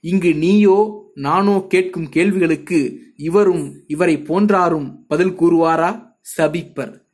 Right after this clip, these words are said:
கேட்க வேண்டியது ஒன்றா, இரண்டா, ஓராயிரம் உண்டே. எதற்குத்தான் பதிலளிக்க முடியும்? இங்கே உள்ள குப்பை கூளத்தை கூட்டி சுத்தம் செய்ய முடியவில்லை. அங்கே போனாராம், அற்புதமாக பேசினாராம், வெற்றி பெற்றாராம்.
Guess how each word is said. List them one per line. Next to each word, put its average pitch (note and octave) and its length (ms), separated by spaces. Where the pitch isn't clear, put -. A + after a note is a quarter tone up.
கேட்க G#3 360
வேண்டியது D3+ 680
ஒன்றா, D#3+ 480
இரண்டா, C#3+ 640
ஓராயிரம் E3 640
உண்டே. C#3+ 520
எதற்குத்தான் F#3 640
பதிலளிக்க D3 480
முடியும்? B2+ 360
இங்கே F#3 280
உள்ள G3 500
குப்பை G3 440
கூளத்தை F#3 680
கூட்டி G#3+ 420
சுத்தம் G#3 300
செய்ய F3 280
முடியவில்லை. D3+ 760
அங்கே G3 380
போனாராம், E3 880
அற்புதமாக F#3 680
பேசினாராம், D#3 800
வெற்றி D#3+ 300
பெற்றாராம். C3 640